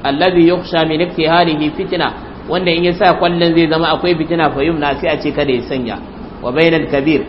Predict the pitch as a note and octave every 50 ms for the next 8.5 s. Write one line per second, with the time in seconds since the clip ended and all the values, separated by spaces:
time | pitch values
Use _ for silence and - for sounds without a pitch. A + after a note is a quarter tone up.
0 | - - - - C3+ B2+ B2 - F3 F3 F3 E3+ D#3 C3+ C3 F3 F#3 F3+ E3+ D#3+
1 | - - D3 B2+ A2 - - - - - - - - - D#3 E3 E3 - E3+ F3
2 | F3 D3+ D3 C#3 - - E3+ E3+ D#3+ E3 E3 D3 - - - - - - - -
3 | - A#2 C3+ C#3+ D#3+ F3+ F3 F3 E3+ E3 E3 F3 F3 F3+ F3 F3 - E3 D#3 D#3
4 | D#3 D#3+ D#3+ E3 E3 D#3+ D#3+ C#3+ D3 D3 D3+ D3 - - C#3 C#3+ D3 D3 C#3 C#3
5 | B2+ A#2 B2 B2+ D3 D#3+ D#3+ D3+ D3 D3+ F3 F3+ D#3+ E3 D#3 C#3+ - C#3 C#3 D3+
6 | D#3 D#3+ D#3+ D#3+ E3 D#3+ C#3+ C3 E3 D#3+ D#3 D3+ B2+ C3 C3+ D3 D#3 D#3 D#3 D3
7 | - E3 D#3 C#3+ C#3+ D3 C#3 C#3 C3+ D#3 D#3+ D#3 D3+ D3+ D3 C#3+ C3+ C#3 C#3+ D3+
8 | E3 D#3+ D#3 D3 C3+ C3+ B2+ A#2+ A#2+